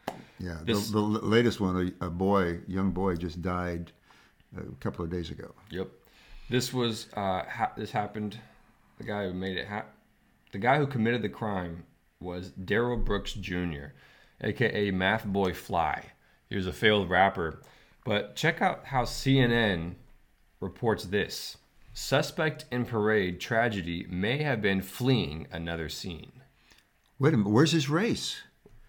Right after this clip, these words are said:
Speaker 2: Yeah, and
Speaker 1: Doesn't
Speaker 2: where's
Speaker 1: C N N like to put that
Speaker 2: Well,
Speaker 1: in?
Speaker 2: also look at the pictures. You have Kyle Rittenhouse holding A R fifteen, and here you don't have any picture of him.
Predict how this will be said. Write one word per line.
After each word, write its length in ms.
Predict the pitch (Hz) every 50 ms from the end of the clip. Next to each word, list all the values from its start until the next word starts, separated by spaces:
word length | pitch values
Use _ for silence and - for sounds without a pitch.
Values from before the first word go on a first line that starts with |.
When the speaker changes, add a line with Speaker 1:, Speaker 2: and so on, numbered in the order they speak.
| _ _
Speaker 2:
Yeah, 200 | - 110 120 -
and 80 | - -
Speaker 1:
Doesn't 160 | - 117 131 135
Speaker 2:
where's 140 | 151 156
Speaker 1:
C 80 | 151 147
N 120 | 143 139
N 80 | 147 139
like 160 | 131 135 131 131
to 60 | 135
put 160 | 143 151 -
that 160 | 139 131 127
Speaker 2:
Well, 120 | 135 135 104
Speaker 1:
in? 40 |
Speaker 2:
also 300 | 123 123 190 214 - 151
look 180 | 131 135 139 139
at 140 | 160 - -
the 40 | 131
pictures. 580 | - - 165 165 165 - - - - - - -
You 140 | 101 110 104
have 320 | 113 131 139 147 131 131 - - _ _ _ _ _ _ _ _ - -
Kyle 220 | - 123 139 139 127
Rittenhouse 460 | 131 139 139 117 110 101 95 95 107
holding 240 | 110 107 98 104 90
A 160 | 95 98 101
R 100 | 98 95
fifteen, 580 | - 101 92 - - 120 120 107 92 82 82 -
and 180 | 98 98 92 87
here 440 | 92 135 190 180 113 110 120 135 135
you 100 | 131 113
don't 140 | 139 180 180
have 160 | 160 110 104
any 160 | 104 98 95 -
picture 400 | - - 92 - - - 87 87
of 80 | 82 -
him. 260 | 87 87 101 139